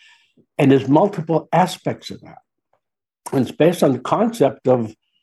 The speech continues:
Leonardo da Vinci being the Renaissance guy. And he, of course, there was many others before and after him, but he was the one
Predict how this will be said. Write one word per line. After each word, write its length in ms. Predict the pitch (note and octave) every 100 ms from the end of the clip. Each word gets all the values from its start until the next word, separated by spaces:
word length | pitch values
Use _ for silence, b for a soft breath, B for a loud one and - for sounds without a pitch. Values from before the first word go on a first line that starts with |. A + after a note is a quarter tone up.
| _ _ _ _
Leonardo 720 | C3 C3+ C3+ E3 D3 D3+ D3+ C#3
da 100 | C3
Vinci 380 | C#3 F#3+ -
being 320 | C3+ B2+ C3+ C3
the 80 |
Renaissance 680 | A2+ D3+ A#3+ F#3 A2+ F#2+ -
guy. 280 | - - - G2+
And 120 | A2+
he, 100 | A#2+
of 100 | B2
course, 240 | C#3 B2+
there 100 | B2+
was 180 | A2+ G#2
many 300 | B2+ C#3 A#2+
others 300 | C#3 C3+ A#2
before 340 | - - C3
and 80 | A2
after 320 | C3+ F#3+ -
him, 220 | G#2+ A2+ G#2+
but 120 | G#2+
he 100 | D3+
was 200 | D#3+ D3+
the 80 | B2+
one 340 | B2 A#2+ A#2